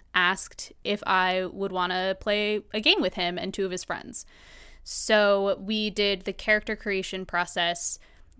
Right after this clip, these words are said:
all together, and then the following session we started to play. And it's interesting, like, now that I have transitioned to, like, trying out being a D M, and I'm watching all the videos and reading all the things my little brother has recommended to me,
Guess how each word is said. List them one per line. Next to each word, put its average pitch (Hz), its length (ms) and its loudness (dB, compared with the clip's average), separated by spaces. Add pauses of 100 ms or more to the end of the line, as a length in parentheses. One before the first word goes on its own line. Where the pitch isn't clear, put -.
(120)
all 190 180 4
together, 277 840 6
and 190 120 -4
then 175 140 -2
the 185 60 -6
following 220 440 2
session 202 460 -2
we 190 80 -2
started 180 400 -2
to - 80 -16
play. 196 680 4 (120)
And 190 460 4
it's - 160 2
interesting, 269 460 2
like, 233 180 0
now 196 300 4
that 190 180 0
I 185 120 2
have 190 120 -2
transitioned 185 540 -6
to, 175 160 -4
like, 165 260 -6 (380)
trying 196 400 0
out 180 200 2
being 240 240 0
a 247 60 0
D 247 240 -2
M, 240 400 2 (300)
and 202 160 4
I'm 185 260 2 (140)
watching 190 360 0
all 196 120 0
the 190 100 -2
videos 185 300 -2
and 185 100 -8
reading 185 240 -4
all 185 80 -2
the 190 80 0
things 196 340 -2
my 190 100 -2
little 180 180 -2
brother 175 300 0
has 226 180 0
recommended 247 540 2
to 277 120 0
me, 277 360 4